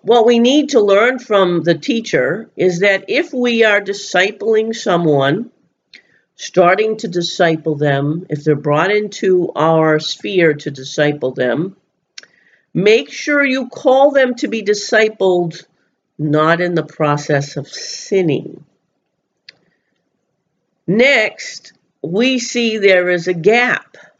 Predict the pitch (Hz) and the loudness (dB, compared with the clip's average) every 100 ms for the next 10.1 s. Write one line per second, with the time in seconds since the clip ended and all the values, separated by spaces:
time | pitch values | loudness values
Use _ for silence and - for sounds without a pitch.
0 | - 143 143 - 226 226 190 139 131 160 | -4 -2 -2 -8 -2 2 2 2 0 -2
1 | 190 _ _ _ _ - 185 - 190 180 | -6 _ _ _ _ -2 -2 4 4 4
2 | 170 170 - 208 208 208 180 170 165 156 | 2 0 0 0 0 -2 0 2 0 -2
3 | - - - - 170 180 208 143 - - | -8 -12 -14 -2 0 2 2 0 -2 -10
4 | 165 _ _ _ _ _ _ _ _ _ | -20 _ _ _ _ _ _ _ _ _
5 | - - _ _ _ - 185 185 175 214 | -20 -20 _ _ _ -2 0 2 2 2
6 | 294 214 233 233 233 - 208 202 196 170 | 2 2 2 4 2 0 -2 0 0 -2
7 | - 240 - 196 185 180 160 135 117 - | -2 -4 -4 -2 2 4 2 0 -4 -6
8 | 160 143 147 190 165 147 143 139 - 170 | -4 -2 -2 0 0 2 0 -2 -8 -4
9 | 165 151 143 156 135 127 - 143 135 123 | 0 2 4 2 2 -2 -2 -2 -2 -4
10 | - | -10